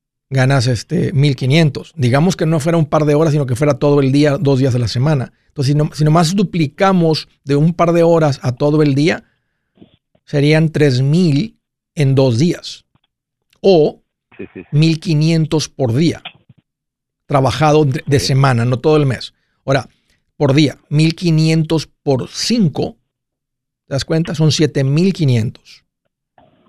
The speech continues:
Speaker 2: Sí, sí, sí.
Speaker 1: Más lo que gana tu esposa. ¿Que ella cuánto gana?
Speaker 2: Mm, ella está ganando veintiuno la hora.
Speaker 1: Ok, también anda ganando muy bien. Mira,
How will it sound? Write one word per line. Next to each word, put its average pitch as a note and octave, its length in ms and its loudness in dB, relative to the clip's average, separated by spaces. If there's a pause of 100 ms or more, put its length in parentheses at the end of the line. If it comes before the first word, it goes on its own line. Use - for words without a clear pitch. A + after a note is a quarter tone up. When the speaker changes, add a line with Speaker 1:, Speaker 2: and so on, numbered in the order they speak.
(280)
Speaker 2:
Sí, G#2 160 -12
sí, G2+ 80 -14 (100)
sí. F2+ 140 -20 (140)
Speaker 1:
Más C#3 200 2
lo C3 120 2
que C3+ 100 -2
gana A#2+ 240 0
tu B2+ 80 -4
esposa. - 480 -6 (1800)
¿Que D#3 120 2
ella D3 120 2
cuánto D3 260 -2
gana? A#2+ 360 -2 (1700)
Speaker 2:
Mm, A2+ 400 -6
ella B2 140 -6
está F3 160 -14
ganando D#3+ 220 -2
veintiuno B2+ 400 -2
la F2+ 180 -4
hora. F#2 260 -6 (440)
Speaker 1:
Ok, C#3+ 240 0
también B2 260 2
anda C#3+ 120 2
ganando A#2+ 240 0
muy G#2+ 180 -2
bien. - 160 -16 (480)
Mira, D#3 300 0